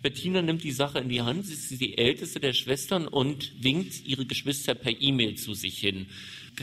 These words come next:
Hand aufs Herz, das können wir doch alle nicht leisten. E-Mails müssten wir nicht, könnten wir doch. Und ihr denkt doch hoffentlich daran, die so anfangen, die können doch nur scheitern.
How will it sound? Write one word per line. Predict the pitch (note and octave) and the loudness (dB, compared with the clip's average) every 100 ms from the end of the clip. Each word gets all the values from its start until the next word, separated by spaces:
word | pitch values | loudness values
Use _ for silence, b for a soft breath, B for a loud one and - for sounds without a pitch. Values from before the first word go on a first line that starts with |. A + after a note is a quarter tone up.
| A#2+ | -2
Hand | B2+ - | 0 0
aufs | C#3 D3+ | -2 0
Herz, | D3+ | -2
das | C#3 | -2
können | - C#3 | -2 2
wir | B2+ | 4
doch | A2+ | 2
alle | - G2+ | 2 2
nicht | A#2 F2 - | 2 0 -4
leisten. | F2+ F#2 F#2+ | -4 -2 -4
E-Mails | - C#3 C#3 B2 A#2 - | -2 2 4 4 2 -2
müssten | B2+ - - C3+ | -2 -2 -4 -2
wir | B2+ | 0
nicht, | B2 C3+ - | 2 0 -2
könnten | - C3 D3+ C3+ | 0 0 0 0
wir | A#2+ | 0
doch. | A#2+ A#2+ B2 | 2 0 0
Und | B2 A2 | -2 0
ihr | A#2+ | 0
denkt | A#2 A#2+ D3+ | 2 2 2
doch | C3 - | 2 2
hoffentlich | A#2+ C3 A#2+ - | 0 0 -2 0
daran, | A#2+ A#2 A2 A#2+ | 0 2 2 2
die | B2 | 0
so | A2+ A2 E3+ | 0 2 4
anfangen, | - C3+ C#3 B2 A2+ | 2 -2 0 0 0
die | |
können | A2+ A2+ C3 | -2 0 0
doch | B2 | 0
nur | A2+ A2+ | 2 0
scheitern. | A2 G#2 A2 B2+ D#3+ F#3+ | 2 2 2 2 -2 -2